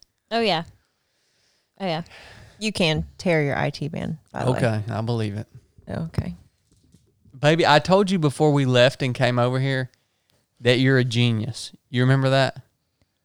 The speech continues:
Speaker 3: I said, "I view you as a genius."
Speaker 2: Yeah. I don't, I mean, me and you haven't been connecting the last few days, so I guess that's why I just feel like arguing with you.
Speaker 3: I feel really connected with you right now.
Speaker 2: <laughs> Oh my gosh. Back to your story.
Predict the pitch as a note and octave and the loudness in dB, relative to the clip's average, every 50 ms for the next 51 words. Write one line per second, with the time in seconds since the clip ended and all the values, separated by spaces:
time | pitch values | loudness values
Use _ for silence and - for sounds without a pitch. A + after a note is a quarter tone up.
0 | _ _ _ _ _ _ _ _ _ _ - C3 - - C3+ B2+ A#2+ A#2 A#2 A2+ | _ _ _ _ _ _ _ _ _ _ -8 -6 -2 -2 2 4 4 4 4 2
1 | A2+ B2+ C3 C3 B2+ B2+ A#2+ B2 A#2+ A#2 A2+ A#2 A2 A2+ A2 A2 G#2+ A#2+ A#2 A#2 | 0 2 2 2 2 2 0 0 2 2 0 0 -2 -4 -8 -6 -4 -2 -2 -2
2 | A2 G#2+ A2 A#2 - - - - - _ _ _ _ _ _ _ _ _ _ _ | -4 -6 -8 -10 -12 -14 -14 -16 -18 _ _ _ _ _ _ _ _ _ _ _
3 | G3 G3 A3+ A#3 A#3+ B3 B3 A#3+ - _ _ _ _ _ _ _ _ _ _ _ | -12 -6 -4 -2 -2 -2 -2 -6 -8 _ _ _ _ _ _ _ _ _ _ _
4 | _ _ _ - G3+ A#3 C#4 F4 D#4+ G#3+ - - _ _ - G#3+ A3+ A3+ A3 G#3+ | _ _ _ -4 -2 -2 0 0 0 0 -2 -4 _ _ 0 2 4 4 4 4
5 | G3+ F#3+ A3+ B3+ D4 D#4 C#4 B3 B3 A#3 A3 G3 F#3+ F3 F3 E3 D#3+ E3 - E3 | 2 2 2 2 2 2 2 4 4 6 6 4 4 2 0 0 -2 -2 -2 0
6 | D#3 D#3+ E3 - D#3+ D#3 D#3 D3+ D3 D3 D#3 - - - D#3 D3 D3 D3 D3 D3+ | 0 0 -2 -2 -4 -2 -2 0 0 -2 -2 -4 -6 -6 -6 -4 -4 -4 -4 -4
7 | - - D#3 D3+ E3 E3+ F#3+ G3 - - F3 - - - D#3+ D3 D3 D3+ D3+ C#3+ | -4 -2 -2 -2 0 0 0 0 2 0 0 0 0 -2 -2 0 0 2 0 0
8 | - - - - E3 E3 - - E3 D#3 D3+ - - D3 D3+ D3 D3+ D3 C#3+ C#3+ | -2 -4 -4 -6 -6 -6 -4 -4 -4 -4 -4 -2 0 0 0 0 -2 -4 -4 -4
9 | C#3+ D3 D#3 - - - - E3+ - - _ _ _ _ B2+ D3 D3+ - E3 C#3+ | -6 -6 -8 -8 -10 -10 -10 -10 -10 -12 _ _ _ _ -6 -4 -4 -2 -2 -2
10 | B2 A2+ A2+ A#2 A#2+ B2 A#2 - - A#2 A#2 A#2+ A#2+ - - - - - G#2 A2 | 0 0 0 -2 -2 -4 -4 -6 -6 -6 -4 -6 -6 -8 -10 -14 -12 -12 -10 -10
11 | G2 G2 G2 G#2 G#2 - A2 G#2+ A2+ - D4+ F4+ - - - - - - - - | -10 -10 -10 -10 -12 -12 -10 -4 2 6 6 8 8 6 2 0 -4 -10 -14 -16
12 | - - - - - - - - - - - - - _ _ - - - - - | -18 -16 -14 -10 -10 -10 -10 -12 -14 -16 -16 -16 -18 _ _ -2 -2 -2 -2 -2
13 | - G3+ - - - - - - - - - - | -2 -2 -2 -2 -4 -6 -4 -4 -2 2 4 2